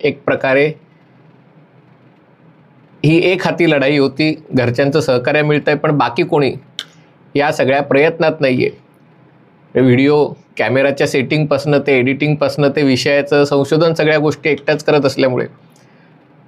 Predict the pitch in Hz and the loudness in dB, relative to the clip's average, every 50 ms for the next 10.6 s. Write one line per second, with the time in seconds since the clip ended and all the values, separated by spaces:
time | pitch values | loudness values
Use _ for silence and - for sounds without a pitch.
0 | _ - 131 139 143 - 196 180 175 170 175 180 156 156 147 139 - 160 143 143 | _ -4 -2 -2 0 0 2 2 2 2 0 -2 0 0 0 0 0 0 0 2
1 | 131 127 120 127 120 123 127 135 143 - - - - _ _ _ _ _ 139 127 | 2 0 0 0 0 0 0 -2 -2 -4 -8 -20 -20 _ _ _ _ _ 0 2
2 | 135 143 160 170 185 190 - _ _ - 139 139 143 151 160 180 175 165 156 156 | 2 2 2 0 -2 -6 -12 _ _ -2 0 2 2 2 2 2 2 2 0 0
3 | 147 160 147 147 175 160 156 151 - 190 185 170 151 151 143 131 131 131 127 139 | 0 -2 0 0 2 2 2 0 0 0 0 0 0 0 0 0 -2 -2 0 0
4 | 143 143 139 127 127 127 131 127 135 131 127 135 147 143 143 - 156 165 175 175 | 0 0 0 0 0 0 0 2 0 -2 0 -2 -4 -4 0 -2 0 0 0 -4
5 | - - _ _ _ _ _ _ _ _ _ _ _ _ - 151 156 151 160 147 | -8 -14 _ _ _ _ _ _ _ _ _ _ _ _ -2 -2 0 0 0 0
6 | 151 156 151 135 123 123 139 160 165 147 - - 160 151 139 156 156 143 139 123 | 0 0 0 -2 0 0 0 2 2 0 0 0 0 0 2 2 2 2 2 2
7 | - 143 139 - 131 123 139 139 135 165 147 135 127 123 135 131 131 135 135 131 | 0 -2 0 0 0 2 0 2 0 0 0 0 0 0 -2 -2 0 -2 0 0
8 | 139 147 - - - _ _ _ _ _ _ _ _ _ _ _ - _ _ _ | 0 -2 -2 -6 -14 _ _ _ _ _ _ _ _ _ _ _ -20 _ _ _
9 | 143 156 165 156 147 165 180 180 175 165 147 - 170 160 156 139 - 160 165 165 | -2 0 0 2 2 2 0 2 0 0 0 0 0 0 0 0 0 0 0 0
10 | 160 147 143 - 165 156 - 156 147 156 165 165 | 0 0 0 0 -2 -2 -2 -2 -2 -2 -2 -4